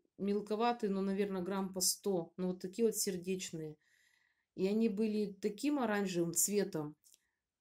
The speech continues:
э, ближе-то даже как бы красно-оранжевые. Ну, неплохие помидорки. На срезе даже помню, что были тоже такие немножко маслянистые.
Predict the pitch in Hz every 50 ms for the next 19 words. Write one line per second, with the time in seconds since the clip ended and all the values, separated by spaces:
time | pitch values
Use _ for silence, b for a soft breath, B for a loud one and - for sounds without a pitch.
0 | _ - - 156 185 190 185 185 180 175 175 190 208 226 254 254 247 247 233 233
1 | 220 190 214 220 220 202 208 202 196 190 185 190 - _ _ _ _ - 208 202
2 | 185 185 202 196 - - 208 208 208 202 196 196 - 190 180 175 180 175 180 180
3 | 175 180 170 165 156 156 151 151 151 147 143 143 151 _ _ _ _ _ _ _
4 | _ _ _ _ - 240 254 254 240 240 226 214 196 - 196 196 190 190 170 175
5 | 170 170 175 175 175 - - 175 180 180 - - 208 220 208 214 190 185 180 175
6 | 175 170 - 196 202 208 196 175 175 - - 180 175 160 170 B B B B B
7 | B B B _ - 165 185 214 208 196 196 185 185 185 175 175 - _ - 190
8 | 185 180 175 180 185 185 185 - 175 160 156 156 - - 147 165 165 160 156 -
9 | - - 156 156 156